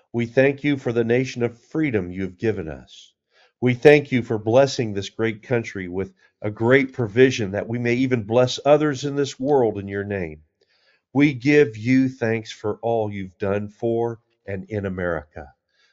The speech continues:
especially for the gift of Jesus, your Son. Thank you,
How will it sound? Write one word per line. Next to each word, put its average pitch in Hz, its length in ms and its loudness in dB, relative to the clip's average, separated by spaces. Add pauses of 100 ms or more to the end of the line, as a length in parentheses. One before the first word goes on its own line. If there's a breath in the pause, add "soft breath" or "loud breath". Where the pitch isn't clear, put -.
(120)
especially 123 760 2
for 110 160 -4
the 98 100 -4
gift 104 300 -4
of 90 100 -6
Jesus, 98 540 -10
your 98 100 -6
Son. 78 460 -8 (760)
Thank 104 340 2
you, 78 160 -12